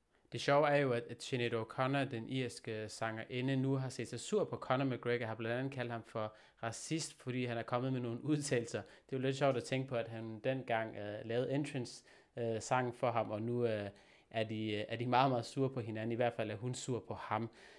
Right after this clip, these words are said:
Øh, men hvad skal det egentlig til? Altså, hvis jeg kigger tilbage på udviklingen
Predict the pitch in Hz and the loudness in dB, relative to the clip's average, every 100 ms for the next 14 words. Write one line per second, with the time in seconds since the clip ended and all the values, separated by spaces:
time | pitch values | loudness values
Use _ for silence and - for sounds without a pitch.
0 | - - 117 120 139 147 190 220 202 226 | -18 -6 -2 2 4 6 6 4 2 2
1 | 208 - - 185 190 - - - 143 147 | 0 0 2 2 0 -6 -18 -2 0 2
2 | 147 202 226 190 - 156 170 170 170 185 | 2 2 2 2 2 4 4 6 4 6
3 | 156 135 123 117 | 4 4 0 -2